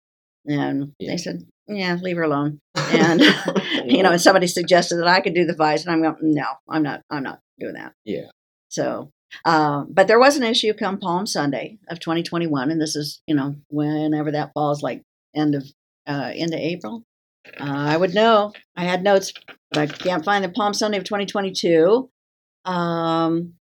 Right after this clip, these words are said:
Speaker 1: there were one or two people that were feeling punky. One
Speaker 2: Mm-hmm.
Speaker 1: said, "I know it's bronchitis, but I'm not coming in." Another one said, "Well, I think I'm catching a cold or something. I, I'm running a fever." Um,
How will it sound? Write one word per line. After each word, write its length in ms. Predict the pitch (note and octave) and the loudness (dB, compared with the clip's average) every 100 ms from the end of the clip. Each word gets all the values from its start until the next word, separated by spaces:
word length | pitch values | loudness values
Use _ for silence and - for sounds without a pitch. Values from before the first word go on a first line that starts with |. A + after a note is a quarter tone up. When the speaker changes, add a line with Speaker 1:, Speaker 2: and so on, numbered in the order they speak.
| _ _ | _ _
Speaker 1:
there 140 | G#3 A3+ | 6 8
were 80 | G#3+ | 8
one 140 | A3+ | 4
or 40 | |
two 140 | G#3 G#3 | 0 -2
people 300 | G#3+ G3+ G3 | -2 -4 0
that 200 | F3 - | 0 0
were 120 | F3 | -2
feeling 320 | E3 F#3+ F3 D#3 | 0 0 0 -2
punky. 460 | E3+ F3+ G3+ A3+ _ _ _ _ - | -4 -2 -6 -8 _ _ _ _ -6
One 220 | F3+ G3 | 0 0
Speaker 2:
Mm-hmm. 40 | F3+ | 2
Speaker 1:
said, 140 | F3 | 2
"I 160 | D3 F3 | 2 2
know 140 | F#3 | 2
it's 120 | G3 | 2
bronchitis, 800 | - F3+ F3+ F#3 F3+ F3+ F3+ F3+ | 2 2 2 2 2 4 2 0
but 140 | E3 D3+ | 0 2
I'm 80 | |
not 180 | D#3 D#3 | 2 2
coming 260 | D#3+ D3 E3 | 0 0 2
in." 300 | F#3+ F#3 F3 | 2 2 2
Another 260 | E3 E3 D#3+ | 2 0 0
one 160 | D#3 | -2
said, 220 | D#3 D#3 D#3 | -2 -2 -2
"Well, 120 | D#3+ | -2
I 120 | D#3 D#3 | -2 -4
think 160 | D3+ | -8
I'm 100 | - | -8
catching 300 | D3 E3+ - | -6 -8 -8
a 40 | C3+ | -8
cold 280 | G3 F#3+ D3 | -4 -4 -4
or 40 | |
something. 320 | D3+ E3+ C#3+ | -4 -4 -2
I, 140 | C#3+ C#3 | -2 -2
I'm 200 | D#3 D#3+ | 0 2
running 180 | F3 C#3 | 0 -2
a 60 | |
fever." 440 | - G3 F3+ B1+ - _ _ _ _ _ _ | -2 -4 -4 -8 -12 _ _ _ _ _ _
Um, 520 | D3 C#3 C3 B2+ C#3+ | -4 -4 -4 -8 -10